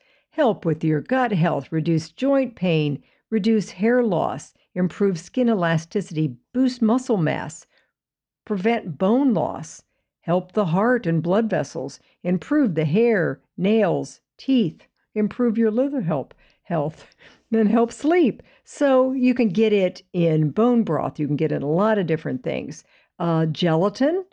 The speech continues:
basically is cooked collagen, so you can get it there too. Spirulina is a good source.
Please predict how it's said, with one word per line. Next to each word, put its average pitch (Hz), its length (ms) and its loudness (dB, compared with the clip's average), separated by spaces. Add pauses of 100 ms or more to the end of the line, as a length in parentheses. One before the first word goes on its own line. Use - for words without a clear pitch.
(460)
basically 233 580 -2
is 165 160 0
cooked - 380 -8
collagen, 147 580 -2
so - 100 -6
you 160 80 0
can 156 100 0
get 156 140 0
it 156 120 -2
there 151 180 -2
too. 165 360 -2 (220)
Spirulina 143 880 0
is - 160 -6
a 147 60 -6
good 170 240 -6
source. 190 600 -4